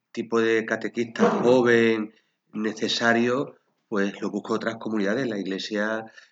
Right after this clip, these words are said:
no tiene muros. Entonces, si mi comunidad en concreto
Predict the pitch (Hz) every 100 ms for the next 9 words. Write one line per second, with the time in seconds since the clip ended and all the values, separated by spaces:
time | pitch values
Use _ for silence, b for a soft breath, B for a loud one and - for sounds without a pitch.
0 | B 107 104 107 101 110 139 95 - _
1 | - 104 101 117 104 104 101 101 101 98
2 | 95 104 117 120 113 -